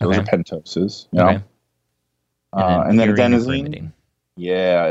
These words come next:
Speaker 1: uh, so adenine, right? The, the mnemonic that students wanna know is pure as gold, pure, P U R, purine, as gold, A G, right? So a,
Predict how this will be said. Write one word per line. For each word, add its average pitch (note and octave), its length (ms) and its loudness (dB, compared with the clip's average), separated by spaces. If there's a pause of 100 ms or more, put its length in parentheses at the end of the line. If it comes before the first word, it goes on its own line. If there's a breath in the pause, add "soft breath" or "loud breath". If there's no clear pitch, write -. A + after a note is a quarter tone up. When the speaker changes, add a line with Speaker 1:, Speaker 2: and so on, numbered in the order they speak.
(140)
Speaker 1:
uh, - 140 4
so - 140 2
adenine, B2 800 0
right? G#2+ 260 -4
The, G2 160 -4
the G2+ 140 -4
mnemonic A2+ 580 2
that G#2+ 140 -8
students A2 260 -10
wanna G#2 200 -4
know G#2 220 -4
is F2+ 260 -8
pure C#3 600 4
as G#2+ 420 2
gold, G2+ 720 -4 (320)
pure, G#2+ 420 4
P G#2 200 -4
U G2 240 2
R, F#2 200 4
purine, F2 600 -6 (120)
as G#2 400 2
gold, G#2 500 2
A G2+ 280 -2
G, F2 440 -8 (720)
right? F2+ 240 0
So F2+ 160 0
a, E2+ 160 0